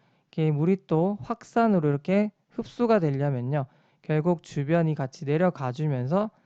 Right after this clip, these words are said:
같이 삼투압이 증가돼야지 물이 이렇게 따라오는 거기 때문입니다. 요게 다 커플링이 되어 있는 겁니다. 하나하나가 따로 노는 게 아니라요. 자, 조금 어려웠죠? 우리가 이거를 유식한 말로 카운터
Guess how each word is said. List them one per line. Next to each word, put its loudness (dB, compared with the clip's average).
같이 -8
삼투압이 0
증가돼야지 0
물이 -4
이렇게 -2
따라오는 0
거기 0
때문입니다. -2
요게 0
다 0
커플링이 0
되어 2
있는 0
겁니다. -2
하나하나가 0
따로 -4
노는 -10
게 -12
아니라요. -8
자, -12
조금 -4
어려웠죠? 0
우리가 -6
이거를 -4
유식한 -10
말로 -14
카운터 -10